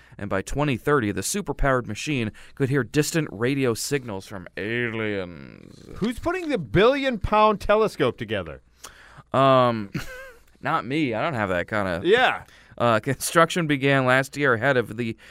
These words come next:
Speaker 1: twenty twenty-five opening, and researchers are developing the software needed to power it. Um, I, I, I think maybe they would have already had that built if they were gonna
Speaker 2: Yeah,
Speaker 1: put
Speaker 2: yeah,
Speaker 1: the thing up.
Speaker 2: yeah.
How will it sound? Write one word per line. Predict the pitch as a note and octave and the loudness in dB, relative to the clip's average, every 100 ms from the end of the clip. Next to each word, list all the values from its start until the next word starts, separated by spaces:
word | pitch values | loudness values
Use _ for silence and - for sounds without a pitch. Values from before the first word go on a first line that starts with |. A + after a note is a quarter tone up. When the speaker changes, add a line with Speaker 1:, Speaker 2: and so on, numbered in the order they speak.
| - | -10
Speaker 1:
twenty | - D3+ D3+ | 0 4 4
twenty-five | D3 D3 B2 C3 C3 A#2 | 2 0 2 2 2 4
opening, | C3 C3+ A#2 A#2+ | 2 2 0 0
and | B2+ G2 | -2 -2
researchers | D3+ - B2 - A#2 - | -2 -2 -2 -2 -4 -2
are | A#2+ | -2
developing | A2 G#2 A#2+ C#3 A2+ | -2 0 -2 -2 -4
the | G2 | -4
software | - A2+ C3+ C3+ A2+ F2+ F#2 - - - | -4 0 0 0 0 0 -2 -8 -20 -6
needed | B2 C3+ A#2+ | 0 0 0
to | - | -4
power | - - C#3+ B2+ G2 | -4 4 6 6 4
it. | F2+ - - - - - | 2 -4 -20 -20 -18 4
Um, | D3+ E3 D#3+ D#3 | 8 10 8 4
I, | - C3+ - | 0 -2 -2
I, | D3+ C3+ - - - - - - - | -4 -4 -16 -20 -20 -20 -18 -16 -10
I | F#2 C3 | -6 -6
think | E3+ - | -8 -8
maybe | B2 A2+ | -6 -6
they | A2+ A2+ | -4 -4
would | A2+ | -6
have | G2+ | -8
already | G#2+ G2+ | -12 -12
had | - A#2+ B2+ | -14 -16 -14
that | C3 C3 - | -12 -14 -14
built | C#3 C3+ | -16 -14
if | - | -16
they | - | -4
were | G3 | 2
gonna | G#3 | 4
Speaker 2:
Yeah, | D3 | 2
Speaker 1:
put | C#3 B2 | -2 -6
Speaker 2:
yeah, | C3 | -6
Speaker 1:
the | G2+ | -6
thing | F#2+ | -8
up. | E2+ | -10
Speaker 2:
yeah. | D#2+ | -12